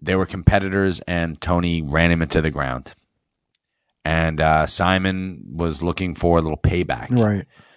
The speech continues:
Speaker 1: Uh, he, he embezzled some money to, to infuse capital
Speaker 2: Well, you know,
Speaker 1: into
Speaker 2: hey,
Speaker 1: his
Speaker 2: you know, what, how, by any means necessary, sure,
Speaker 1: Yeah.
Speaker 2: right.
Speaker 1: But they busted him, and,
Speaker 2: Can't make
Speaker 1: uh,
Speaker 2: an omelet if you don't break a few eggs.
Speaker 1: but
Speaker 2: Uh,
Speaker 1: somebody had, uh, posted bail for him.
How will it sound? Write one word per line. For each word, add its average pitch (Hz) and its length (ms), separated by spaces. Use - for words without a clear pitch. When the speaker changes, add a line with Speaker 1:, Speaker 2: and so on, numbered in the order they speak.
Speaker 1:
Uh, 90 180
he, 101 220
he 113 160
embezzled 113 420
some 87 180
money 95 380
to, 85 380
to 82 180
infuse 87 540
capital 92 480
Speaker 2:
Well, 95 80
you 95 80
know, - 60
Speaker 1:
into - 120
Speaker 2:
hey, 135 120
Speaker 1:
his 117 140
Speaker 2:
you 120 100
know, 110 120
what, 110 240
how, 123 300
by 135 180
any 151 100
means 139 220
necessary, 123 460
sure, 107 180
Speaker 1:
Yeah. 104 140
Speaker 2:
right. 113 600
Speaker 1:
But 101 260
they 95 120
busted 104 440
him, 101 320
and, 90 400
Speaker 2:
Can't 90 180
make 87 120
Speaker 1:
uh, - 80
Speaker 2:
an 139 60
omelet 135 300
if 131 60
you 127 60
don't 123 100
break 123 160
a 123 60
few 131 200
eggs. 120 380
Speaker 1:
but 95 300
Speaker 2:
Uh, - 400
Speaker 1:
somebody 98 640
had, 82 720
uh, 76 400
posted 87 420
bail 87 200
for 76 240
him. 73 120